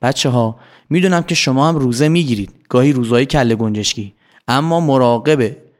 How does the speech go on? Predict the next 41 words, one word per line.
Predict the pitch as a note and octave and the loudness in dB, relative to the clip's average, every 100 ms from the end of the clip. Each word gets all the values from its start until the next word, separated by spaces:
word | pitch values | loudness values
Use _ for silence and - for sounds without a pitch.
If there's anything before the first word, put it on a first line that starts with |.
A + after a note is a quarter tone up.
| _ _ | _ _
این | D3+ F3 F3+ | 0 2 2
هستید | - F#3 F#3 - - A#2 G#2+ | 0 0 0 0 -2 -2 -2
که | - | -2
مامان | A#2 A#2 A#2 A2+ A2+ | -2 0 0 0 0
و | A2 | 0
بابا | A2+ C3 | 0 0
چون | - F3 C3 | 0 -2 0
روزه | A#2+ A#2 | 0 0
دارن | A#2 C#3+ G#3+ - - | 0 2 0 -6 -14
سختشون | - - G3 - B2+ - A#2 | -6 0 0 -2 -8 -2 -2
می‌شه | A2+ A#2+ | -2 -2
و | |
نیاز | A2+ A#2+ C#3 F3+ | 0 0 0 0
به | F3+ | -2
استراحت | A#2+ - A2+ G#2 G#2 - | -2 -2 -2 -2 -6 -12
دارن." | - _ _ _ | -20 _ _ _
اما | B2 C#3+ D#3+ D#3+ - - - | -4 0 0 -2 -8 -12 0
مادر | C#3+ E3+ D#3+ D3+ C3 | 2 4 2 2 0
و | |
پدر | A#2+ D3 C#3+ C#3+ | 0 2 2 2
گرامی | C3 B2 A#2 A2+ | 0 0 0 0
یا | A#2 | 0
مربی | A#2 F3+ E3+ B2+ B2 | 2 2 0 0 0
بزرگواری | A#2 A2+ A2+ A#2+ A#2 | 0 -2 0 2 0
که | G#2+ A2+ G#2+ - - | 0 -4 -6 -10 -10
این | - G#3 D#3+ | 0 2 2
روزها | C3 C3 | 0 -2
دغدغه | E3 C3+ B2 A#2+ A#2+ C3 F3+ | 0 2 0 0 -2 0 -2
فرزندان | - A#2+ A2+ A2+ A#2 C#3 C#3 B2 | 0 -2 0 -2 0 2 0 0
و | A#2 A2 | 0 -2
کودکان | - C3 B2+ B2 G#3 | -4 0 0 0 0
این | F#3 D#3+ | 2 0
سرزمین | - A2+ G#2+ A#2+ D#3 D3 | 0 -2 -2 -2 -2 0
رو | D#3 D3 - - | 0 -2 -12 -6
از | A2+ A2+ | -4 0
یاد | B2+ B2+ | -2 0
نبردین، | A2 - - - _ _ - | -4 -4 -14 -20 _ _ -2
برای | C#3+ E3+ | 0 2
اونها | E3 F3 | 2 0
کتاب | E3+ D3+ E3+ C3+ | -2 0 0 0
می‌خونید، | A2 G#2+ G2 | -4 -6 -10